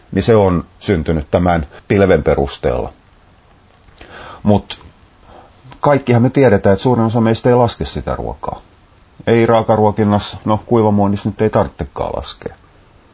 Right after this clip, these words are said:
Mut silti s-, sen ruokakipon täyttämisen tärkein ohjaaja pitäisi olla se, että miten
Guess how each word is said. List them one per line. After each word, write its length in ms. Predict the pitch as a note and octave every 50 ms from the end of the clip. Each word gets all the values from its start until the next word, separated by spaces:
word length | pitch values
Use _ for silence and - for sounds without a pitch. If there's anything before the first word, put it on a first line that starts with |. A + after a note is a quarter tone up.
| _ _ _ _ _ - - - - -
Mut 120 | - G#2 -
silti 280 | D3 C#3+ C#3 A#2 A#2+
s-, 140 | G#2+ G#2+ G2+ - - -
sen 380 | - - B2 A2+ A2 G#2+ F#2 - - _ _ _ _ _ _ _ _ _ _ -
ruokakipon 720 | A#2+ B2 C3 C3+ A#2+ A#2+ G#2+ F2 G2+ F#2+ - G2+ G2 G2 - -
täyttämisen 840 | C3 B2 B2 A#2+ A2+ - - F#2+ E2 D#2 D2 - - C#2+ C#2 C2 - - _ _ _ _ _ _ _ _ _ _
tärkein 440 | - A#2 G#2+ G#2 G2+ - G2+ G2+ D2+
ohjaaja 440 | E2+ F#2+ F#2 F#2+ F2+ D#2 D2 D2 D2
pitäisi 380 | - F2 - D#2+ D#2 - - E2
olla 140 | D#2+ D#2+
se, 300 | D#2 - - G2+ F#2+ E2
että 200 | D#2 - - E2+
miten 460 | D#2 E2+ E2 - F#2+ E2+ D#2+ D2+ C#2